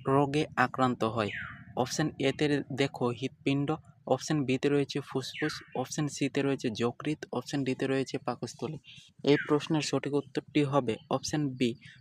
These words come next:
ফুসফুস। তেইশ নম্বর প্রশ্নে দেখো, নিম্নলিখিতদের মধ্যে কোনটি ভূতাত্ত্বিক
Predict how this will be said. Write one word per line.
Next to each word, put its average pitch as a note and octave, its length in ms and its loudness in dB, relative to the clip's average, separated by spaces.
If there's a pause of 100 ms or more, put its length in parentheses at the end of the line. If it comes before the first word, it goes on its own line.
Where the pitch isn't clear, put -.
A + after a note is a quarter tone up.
(120)
ফুসফুস। C3 500 0 (640)
তেইশ C#3+ 260 10
নম্বর E3 300 8
প্রশ্নে D#3 320 4
দেখো, C3+ 280 0 (460)
নিম্নলিখিতদের D3 1000 4
মধ্যে B2+ 420 2 (460)
কোনটি D3 340 4 (440)
ভূতাত্ত্বিক C3+ 760 2